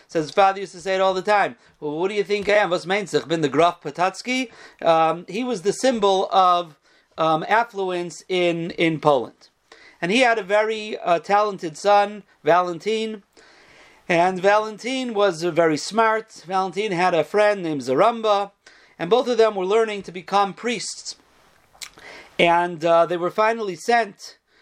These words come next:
to, by the Bishop of Vilna, they were sent to France to go learn over there to become Catholic priests.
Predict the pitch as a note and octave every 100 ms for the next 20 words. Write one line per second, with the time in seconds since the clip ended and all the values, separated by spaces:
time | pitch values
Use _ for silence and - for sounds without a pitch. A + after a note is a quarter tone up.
0 | _ _ - A3 F#3+ E3+ D#3+ D3+ C#3 D3
1 | - C3+ A#2 G3 - F#3 - C3+ B2+ A3
2 | A#3 G3+ E3+ C#3+ C#3+ C#3+ G#3 E3+ D3+ G#3
3 | G#3+ G3 F#3+ - - _ _ _ - E3
4 | E3 G#3 A3+ G#3 F3 F3 G#3+ G#3 - D#3+
5 | D#3+ G3 G3 - F#3 F#3 D#3+ D3+ - C#3+
6 | - - -